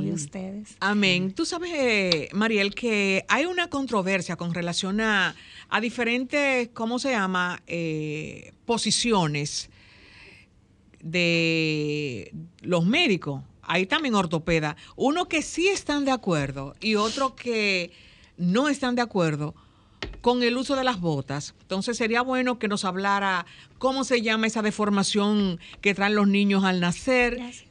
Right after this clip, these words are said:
Speaker 2: y si en verdad es necesario y ayuda el uso de esos zapatos ortopédicos que son sumamente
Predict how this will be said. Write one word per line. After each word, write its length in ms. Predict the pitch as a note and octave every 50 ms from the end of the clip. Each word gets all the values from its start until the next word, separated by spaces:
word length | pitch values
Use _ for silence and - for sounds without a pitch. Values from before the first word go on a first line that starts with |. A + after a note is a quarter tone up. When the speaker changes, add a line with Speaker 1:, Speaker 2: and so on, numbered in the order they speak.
| _ -
Speaker 2:
y 120 | G#3+ A#3
si 180 | G#3+ - B3 A#3+
en 140 | A#3 A#3 G#3+
verdad 500 | A3+ A3 A3 G#3+ A3+ A#3+ A#3 A3+ A3 A3 - -
es 140 | G#3 B3+ B3
necesario 720 | B3 C4 C4 - C4+ B3 - - A#3 A#3 A#3+ B3+ B3+ - - -
y 160 | A3 A3 G#3
ayuda 560 | F#3+ F#3 D#3+ F3+ A3+ G#3+ F3+ D#3+ D#3+ D#3 - - - - - - -
el 200 | - F#3 G3 G3+
uso 260 | - A3 G#3 - A#3+ A3
de 80 | A3
esos 500 | A3 - A#3+ A3+ A3 G#3 G3+ G3 F#3 -
zapatos 480 | - G#3+ G3 - G#3 G#3 - A#3 - - -
ortopédicos 680 | A#3 G#3+ G3+ - G#3 F#3+ - G#3 G3 F#3+ E3+ G3+ F#3
que 100 | - F#3
son 280 | - - G3+ A3 A3+ G#3+ - - - -
sumamente 1200 | - - - C4 C#4 C4+ C4 A#3+ A3+ A3+ A#3+ A#3+ B3 A#3+ A#3 G#3+ - - A3 G#3+ G3+ G3 F#3 E3+